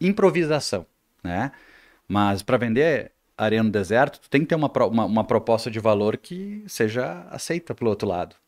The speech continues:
E pra isso tu tem que te planejar, tem que te preparar. Então não é uma coisa que eu vou chegar lá e vou vender, né? A gente fala brincadeira que ele é um, ele vende pra qualquer um. Mas por quê?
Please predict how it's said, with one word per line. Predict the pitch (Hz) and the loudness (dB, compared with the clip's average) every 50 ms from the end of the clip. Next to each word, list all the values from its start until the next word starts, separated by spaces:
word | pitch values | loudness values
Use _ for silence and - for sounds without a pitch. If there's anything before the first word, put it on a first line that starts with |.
| _ _ | _ _
E | - 98 98 | -10 -10 -6
pra | - - 110 92 | 0 2 2 2
isso | 87 - | 2 0
tu | - - 127 | -4 -8 -4
tem | - 123 107 | -4 -4 -6
que | - | -6
te | - | -4
planejar, | - 107 101 117 135 127 127 117 | -2 -2 -2 0 0 0 0 0
tem | 117 - 98 | 0 -4 -10
que | 90 | -12
te | - - | -10 -6
preparar. | - 98 - - 117 110 110 104 107 | -6 -4 -2 -2 -2 0 -2 -2 -4
Então | 98 92 - - | -4 -6 -6 -4
não | 135 151 131 | 0 2 2
é | 131 | 2
uma | 151 147 131 | 2 0 0
coisa | - 127 120 113 | 0 -2 0 0
que | 127 | -2
eu | 113 | -2
vou | 113 | 0
chegar | - - 120 113 113 | 0 0 2 4 4
lá | 107 107 | 4 4
e | 120 | 2
vou | 120 120 110 | 0 0 -2
vender, | 107 104 95 87 87 - _ _ _ _ _ _ | -2 -2 -2 -4 -8 -12 _ _ _ _ _ _
né? | - 95 95 | -4 -2 -2
A | 98 | 0
gente | 101 117 113 - | 0 -2 -4 0
fala | - 117 120 123 | 0 2 2 2
brincadeira | 117 120 117 110 131 120 104 104 113 135 156 151 | 0 0 -2 0 0 0 2 2 2 2 2 2
que | - 131 | 0 0
ele | 120 | 0
é | 113 | 0
um, | 101 95 - - - - - _ - | 0 -4 -8 -16 -20 -20 -20 _ -2
ele | 120 117 123 | 0 2 4
vende | 117 139 135 139 | 4 2 2 0
pra | - 151 | -2 -2
qualquer | 147 - 147 - 151 131 | 0 0 0 2 4 4
um. | 120 107 107 101 - _ _ _ | 4 2 -2 -6 -8 _ _ _
Mas | - 151 - | -2 -2 -2
por | - 220 214 | -2 -4 0
quê? | - 151 120 98 - | 2 2 2 2 0